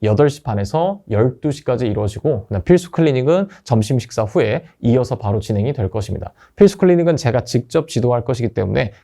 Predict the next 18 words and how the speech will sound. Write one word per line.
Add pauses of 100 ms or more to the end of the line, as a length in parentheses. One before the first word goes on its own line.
꼭
의무적으로 (100)
참석하기를 (100)
권합니다. (400)
그래서
수강
대상은
수학화를
일단
한
번
이상
하는
학생들을
대상으로
수업을
할
거고요.